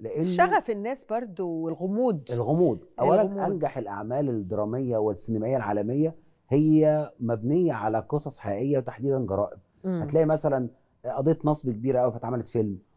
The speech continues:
Speaker 1: قضية
Speaker 2: صح.
Speaker 1: سرقة، يعني فهي معظمها كانت بتتحول لعمل درامي.
Speaker 2: عندنا أعمال كتيرة جدًا، من الجاني ومن
Speaker 1: جدًا.
Speaker 2: الشاهد و-،
Speaker 1: طبعًا.
Speaker 2: و-، و-، ودي بتشد الناس، اللي هي
Speaker 1: جدًا.
Speaker 2: فكرة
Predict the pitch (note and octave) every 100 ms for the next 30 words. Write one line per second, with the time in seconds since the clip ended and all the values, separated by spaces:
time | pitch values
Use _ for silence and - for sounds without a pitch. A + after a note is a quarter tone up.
0 | _ G#2 C#3 F#3 C#3+ C3+ - _ G2+ G#2+
1 | B2 C3+ A#2 D#3+ G3 D#3 C3 D#3+ F#3 E3+
2 | D#3 D#3+ D3 A#2+ G#2+ - D3 D#3 B2 G#2+
3 | B2+ A2 F3+ F3+ G3+ G#3+ E3+ F3+ G#3+ F3+
4 | - - _ D#3+ - G#3+ F#3 G3 F3+ F3+
5 | F#3 F3+ F3 F3 G#3+ A3+ G3 G3+ A3+ F#3
6 | C3 F3+ E3+ - A3 A3 A3 F3+ F#3+ F3+
7 | E3+ G#2 E2 _ F3 G3 F3 G3 F#3+ F#3+
8 | F#3 B3 C4+ - A3+ A#3 G#3 B3+ C4 G#3
9 | F#3+ B3 F#3+ G#3+ D#4